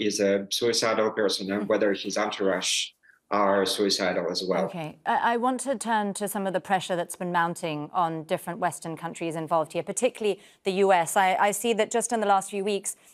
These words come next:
Speaker 2: Russia pulled out of the New START treaty talks, the, the, um, their agreement to reduce nuclear arms, and they're trying to ramp up pressure, clearly, on Washington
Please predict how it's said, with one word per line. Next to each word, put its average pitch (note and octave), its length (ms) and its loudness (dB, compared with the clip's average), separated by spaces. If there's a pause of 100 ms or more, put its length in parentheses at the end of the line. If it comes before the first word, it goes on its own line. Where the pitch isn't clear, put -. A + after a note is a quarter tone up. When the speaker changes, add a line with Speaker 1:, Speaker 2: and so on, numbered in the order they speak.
(160)
Speaker 2:
Russia A3 320 4
pulled A3+ 300 2
out A3 280 4
of G#3+ 200 0
the G#3+ 160 0
New G#3+ 200 -2
START G3+ 360 0
treaty G#3 500 -8 (300)
talks, E3 380 -2
the, F3+ 380 -2 (280)
the, G3+ 160 2
um, F#3 280 2 (120)
their G3+ 180 2
agreement G3+ 360 0
to G#3 100 -6
reduce F#3 400 -4
nuclear F3+ 420 -2
arms, F#3 460 2
and E3+ 340 -6
they're E3+ 240 0 (300)
trying A#3+ 360 2
to G#3 100 -6
ramp G#3 300 2
up G3 200 0
pressure, A3+ 300 0
clearly, F3+ 360 0
on G3 380 -2
Washington G3 580 0